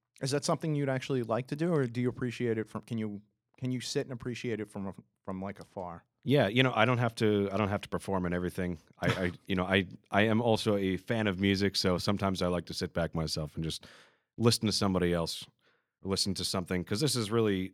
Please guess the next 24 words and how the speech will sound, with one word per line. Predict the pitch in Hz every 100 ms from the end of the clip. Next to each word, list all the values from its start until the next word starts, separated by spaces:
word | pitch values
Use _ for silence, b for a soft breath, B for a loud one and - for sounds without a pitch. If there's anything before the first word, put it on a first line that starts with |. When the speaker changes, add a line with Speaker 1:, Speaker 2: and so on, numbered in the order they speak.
| -
Speaker 2:
I | 95
mean, | 92
it's, | 92 -
it's | -
just | 107 -
a, | 101 98
it's | 92
a | 92
really | 107 101
cool | - 101
thing | - 95 87
that | 82 _ _ _ _ _ _ _ _ _
had, | - 104 92 _ - -
you |
know, | 90 82
a |
lot | 87 104
of | 104
work | 110 117
was, | 92 78
has | 92 87
been | 85
put | 80 85
into. | 80 85 80